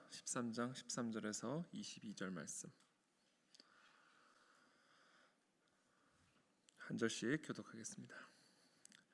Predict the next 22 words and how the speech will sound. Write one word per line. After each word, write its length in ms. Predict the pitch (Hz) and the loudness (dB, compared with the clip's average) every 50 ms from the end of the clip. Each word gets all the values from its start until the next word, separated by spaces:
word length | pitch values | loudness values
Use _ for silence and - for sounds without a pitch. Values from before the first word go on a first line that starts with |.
| - - - - _ _ - | -20 -20 -20 -20 _ _ 8
여로보암이 640 | 123 123 123 139 135 131 143 143 139 143 143 127 123 | 12 12 12 12 12 12 12 12 12 12 10 10 10
유다의 320 | 127 120 139 135 139 143 | 12 12 12 12 12 12
뒤를 260 | 139 - 131 123 127 | 12 10 10 10 10
둘러 300 | 120 127 117 117 123 120 | 10 10 10 10 10 10
복병하였으므로 1120 | - 131 113 - - 139 131 127 123 120 120 117 - - 113 110 107 107 110 123 143 156 - | 8 4 4 8 10 10 10 12 12 10 10 10 8 6 6 6 6 8 8 6 6 4 0
그 160 | - - 120 | 6 8 8
앞에는 480 | 117 117 - - 120 117 127 127 117 107 | 8 8 8 6 8 10 10 10 8 8
이스라엘 400 | 107 107 - - - 123 123 120 | 6 4 4 6 8 10 10 10
사람들이 460 | - - 131 123 123 120 117 113 110 | 8 6 4 6 6 6 6 6 6
있고 460 | 101 - - - 107 107 101 101 101 - | 4 4 2 2 4 4 4 4 2 2
그 180 | - 120 117 | 4 4 4
뒤에는 540 | 113 - - 117 110 107 110 123 131 127 127 | 4 4 4 6 6 8 8 6 6 4 0
복병이 440 | - - - - - 131 120 120 120 | -4 -12 -4 4 6 6 8 8 8
있는지라. 600 | 117 110 110 107 101 110 - 92 87 87 87 85 - - - - - - - - - - - - - - - - | 8 8 6 6 4 2 0 0 0 0 -2 -6 -10 -18 -20 -20 -20 -20 -20 -20 -20 -20 -20 -20 -18 -10 -4 2
유다 160 | 113 120 117 | 6 6 6
사람이 560 | 113 - - 113 110 110 107 107 107 113 110 | 6 6 4 6 6 6 6 6 4 4 4
뒤를 240 | - 117 107 110 104 | 4 4 4 4 2
돌아보고 680 | - 107 107 107 101 - 101 98 - 101 101 110 127 135 | 2 2 2 2 2 2 0 0 2 2 2 2 2 0
자기 340 | - - - 110 104 110 113 | -2 0 0 0 2 4 4
앞뒤의 400 | 107 104 - - - 113 110 110 | 4 2 0 0 2 4 4 4
적병으로 560 | 107 - 110 104 - - 110 107 107 107 107 | 2 0 -4 -2 0 2 2 4 4 4 4
말미암아 840 | 104 104 101 101 104 107 104 101 98 95 98 98 98 113 135 147 - | 4 4 2 2 2 2 2 2 2 2 2 0 0 0 -2 -4 -4